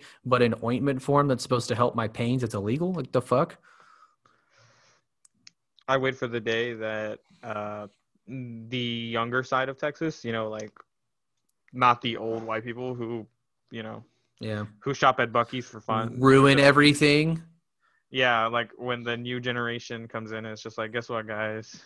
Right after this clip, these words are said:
Speaker 2: You can have the plants." And we're like, "The plants."
Speaker 1: I, I wanna get ready and have a business plan ready and have money saved so that I can open a weed farm. As soon as Texas goes legal, I wanna have one of those first dispensaries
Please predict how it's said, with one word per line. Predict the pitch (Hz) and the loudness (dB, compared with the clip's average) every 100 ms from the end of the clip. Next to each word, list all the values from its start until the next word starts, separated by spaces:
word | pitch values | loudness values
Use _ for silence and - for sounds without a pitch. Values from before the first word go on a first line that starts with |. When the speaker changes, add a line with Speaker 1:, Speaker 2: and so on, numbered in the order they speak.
| _ | _
Speaker 2:
You | 127 120 | -12 -10
can | 113 | -6
have | 123 113 107 101 _ | -2 -2 -4 -16 _
the | 104 | -12
plants." | - 104 101 - - _ | -8 -10 -10 -18 -20 _
And | 120 | -18
we're | 98 | -14
like, | 120 - | -14 -12
"The | 302 | -14
plants." | - 311 320 302 - - - _ - | -10 -10 -10 -12 -18 -20 -20 _ -8
Speaker 1:
I, | 127 - - | -6 -4 4
I | 147 | 6
wanna | 202 208 160 | 8 6 6
get | - 156 | 4 2
ready | 131 131 143 147 | 4 4 4 4
and | 127 | 4
have | 135 | 4
a | 131 | 2
business | 110 131 131 139 - | 2 0 2 0 0
plan | 135 127 | 0 2
ready | 120 120 | 4 2
and | 120 107 | 2 -2
have | 120 110 | -4 0
money | 113 120 139 131 | 4 4 4 2
saved | - 127 113 101 101 - - - - _ _ _ _ _ _ _ | 4 4 4 0 -4 -14 -20 -20 -20 _ _ _ _ _ _ _
so | - 127 | 0 2
that | 113 | 4
I | 110 | 4
can | 127 113 - | 4 -2 0
open | 123 139 131 | 0 4 4
a | 110 | 2
weed | 107 120 117 | 2 0 -2
farm. | - 104 90 82 | -4 -4 -4 -6
As | 120 120 | -6 -4
soon | - 202 | 2 6
as | 202 | 4
Texas | - 156 - 156 131 | 4 2 2 -2 2
goes | 143 120 | 2 2
legal, | 123 135 117 | 0 0 0
I | - 117 | 0 2
wanna | 151 151 | 4 4
have | 135 139 | 6 6
one | 135 | 6
of | 123 | 4
those | 110 104 | 2 -2
first | - 131 120 | 2 2 2
dispensaries | 117 - 123 123 - 98 98 - | -4 -4 -2 -2 -2 -6 -8 -12